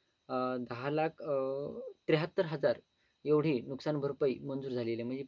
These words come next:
पुणे जिल्हा एवढा मोठा असून सुद्धा इथे कमीच प्रमाणात दहा लाख ही, ही काही मोठी रक्कम नाही,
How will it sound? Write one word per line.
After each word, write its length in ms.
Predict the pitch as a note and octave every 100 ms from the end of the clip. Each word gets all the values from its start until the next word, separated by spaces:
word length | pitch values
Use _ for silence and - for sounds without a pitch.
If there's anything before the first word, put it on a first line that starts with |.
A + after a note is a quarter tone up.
| -
पुणे 200 | C#3+ D3
जिल्हा 240 | D3 D3+
एवढा 320 | D3+ C#3 C#3
मोठा 380 | C#3 C3 D3+ D3
असून 260 | C#3 - D3
सुद्धा 300 | D#3+ C#3+ A2+ - _ _ _ -
इथे 240 | C3+ D3
कमीच 500 | - C#3 D#3 D#3 - _
प्रमाणात 400 | C#3 C#3 C#3 A#2
दहा 440 | A2+ C3 A#2+ A#2
लाख 220 | C3+ C3+ A2+ _ _ _ _
ही, 100 | C3
ही 180 | B2+ C#3
काही 180 | C3+ C#3+
मोठी 360 | C#3 C3 B2 C#3+
रक्कम 320 | C3 C#3+ C#3
नाही, 200 | B2